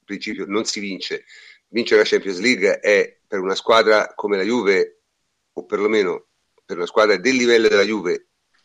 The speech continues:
che poi è il livello, diciamo, subito sotto il livello delle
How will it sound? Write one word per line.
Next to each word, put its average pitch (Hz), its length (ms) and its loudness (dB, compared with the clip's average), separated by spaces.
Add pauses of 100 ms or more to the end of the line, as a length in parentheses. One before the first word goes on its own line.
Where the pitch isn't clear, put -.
(380)
che - 160 -8
poi 107 200 4
è - 20 8
il 107 60 0
livello, 110 480 4
diciamo, 107 500 2 (380)
subito 143 400 -2
sotto 135 300 4
il 117 60 2
livello 117 400 6
delle 98 500 0